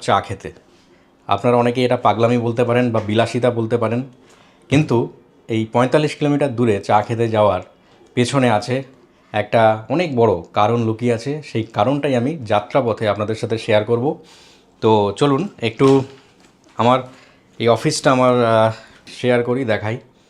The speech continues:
এই হচ্ছে আমার চেয়ার, এটা আমি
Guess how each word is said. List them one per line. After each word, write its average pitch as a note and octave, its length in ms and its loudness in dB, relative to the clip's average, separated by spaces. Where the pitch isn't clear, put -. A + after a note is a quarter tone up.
এই C#3 180 -2
হচ্ছে C#3 240 -6
আমার A#2 160 -2
চেয়ার, B2+ 280 -2
এটা A#2+ 200 -2
আমি B2 100 0